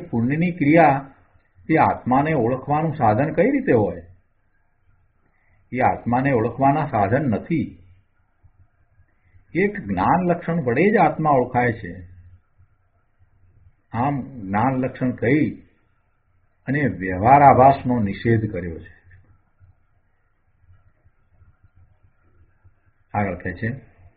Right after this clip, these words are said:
વળી કોઈ કહે છે કે જ્ઞાન તે લક્ષણ અને આત્મા લક્ષ,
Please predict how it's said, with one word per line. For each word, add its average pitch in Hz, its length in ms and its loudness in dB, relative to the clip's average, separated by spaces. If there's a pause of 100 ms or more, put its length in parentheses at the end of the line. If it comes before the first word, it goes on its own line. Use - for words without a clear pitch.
(360)
વળી 165 260 2
કોઈ 180 260 2
કહે 170 180 4
છે 170 160 -2
કે 180 240 -4
જ્ઞાન 127 540 0
તે 170 140 -2
લક્ષણ 151 460 -4 (1600)
અને 127 120 -4 (120)
આત્મા 151 580 2 (500)
લક્ષ, 147 340 0